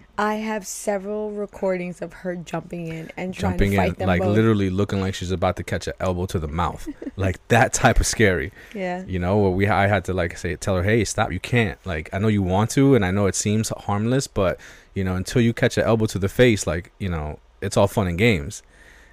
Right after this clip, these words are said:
Speaker 2: And, uh, but she still has it in her. You can just see it. Like, she just goes in there and, like, and even when we went camping, you know, there was, her cousins were there, and there was the other little boy that was there. And I remember walking by a tent, and they were full on wrestling.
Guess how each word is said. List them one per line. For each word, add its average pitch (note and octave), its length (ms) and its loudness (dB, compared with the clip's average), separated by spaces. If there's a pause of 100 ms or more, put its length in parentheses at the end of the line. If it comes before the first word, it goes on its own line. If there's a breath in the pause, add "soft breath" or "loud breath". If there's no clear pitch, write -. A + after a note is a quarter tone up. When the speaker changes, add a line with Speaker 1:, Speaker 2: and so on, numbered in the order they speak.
(160 soft breath)
Speaker 2:
And, F2 360 -2
uh, E2+ 320 0
but - 100 0
she D3+ 120 2
still D#3+ 180 4
has D#3 220 4
it D3 80 4
in F3 120 6
her. C3+ 60 4
You G2 140 0
can A2 140 -2
just A#2 180 -2
see F3 240 2
it. E2+ 100 0
Like, E2 160 -2
she - 140 -8
just A2 220 -6
goes A#2+ 260 4
in B2 140 2
there A#2+ 240 0
and, G2+ 140 -2
like, F2 220 -6
and A2+ 140 -2
even D3 140 0
when D3+ 120 4
we D3+ 80 2
went C#3+ 180 0
camping, - 440 0 (500 soft breath)
you G2+ 80 -2
know, G2 160 4
there G2+ 140 4
was, F#2+ 220 2
her G2+ 100 -2
cousins F#2+ 420 2
were F#2 100 0
there, F2 260 0
and F2 120 -2
there F#2 80 -2
was F#2 160 -2
the F#2 100 -2
other G2 240 2
little F#2 200 2
boy F2+ 240 0
that F2+ 140 -2
was F2+ 140 -8
there. E2+ 260 -4
And F2+ 260 -4
I G2 120 0
remember G#2 360 -2
walking G2 400 -2
by F2 140 0
a F2 60 -2
tent, - 360 0 (340 loud breath)
and G#2 280 -2
they A#2 160 4
were C3 160 4
full A2+ 480 0
on G#2 300 -2
wrestling. F#2 500 -2